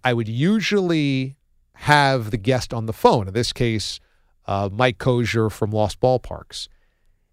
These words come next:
He's got such good information. He's a really interesting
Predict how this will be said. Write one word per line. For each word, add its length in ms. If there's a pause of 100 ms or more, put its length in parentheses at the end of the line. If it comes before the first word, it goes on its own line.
(120)
He's 180
got 160
such 300
good 120
information. 760
He's 260
a 40
really 460
interesting 640